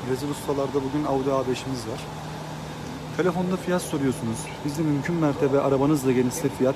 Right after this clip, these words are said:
verelim diye söylüyoruz. Arkadaşlar, bakın, malzemenin krom olması bir şey değiştirmiyor. Bu kadar kötü bir işçilik olduktan sonra. Arkadaşlar, bakın, adamların yaptığı işleri görüyorsunuz. Şimdi siz direkt krom diye soruyorsunuz. İnsanlar da fiyat araştırdığınız zaman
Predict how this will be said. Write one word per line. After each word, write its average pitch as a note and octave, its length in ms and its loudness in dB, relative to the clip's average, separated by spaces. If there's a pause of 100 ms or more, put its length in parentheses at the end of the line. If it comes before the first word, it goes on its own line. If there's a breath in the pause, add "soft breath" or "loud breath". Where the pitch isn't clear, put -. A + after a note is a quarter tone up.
verelim B2 280 4
diye G#2+ 120 2
söylüyoruz. G2+ 480 0 (380)
Arkadaşlar, C#3 420 0
bakın, B2 300 0 (260)
malzemenin C#3 600 4
krom D3+ 200 8
olması C3+ 360 4
bir B2+ 60 0
şey C3 200 2
değiştirmiyor. A#2+ 560 2 (140)
Bu - 60 -8
kadar C3 200 0 (100)
kötü C3+ 240 -2
bir B2+ 60 2
işçilik B2 380 -2
olduktan A#2+ 460 -2 (100)
sonra. G#2 160 -2 (1160)
Arkadaşlar, A#2+ 640 0
bakın, A2 260 -2
adamların A2+ 380 2
yaptığı A2+ 360 2
işleri A2 340 -2
görüyorsunuz. A2 480 0 (680)
Şimdi A#2+ 120 -2
siz B2 220 -4
direkt B2+ 280 0
krom C#3 280 4
diye G#2+ 120 0
soruyorsunuz. G2+ 580 -4 (960)
İnsanlar C#3+ 500 4
da D3 60 4
fiyat C#3+ 260 4
araştırdığınız C3+ 580 2
zaman C#3 220 4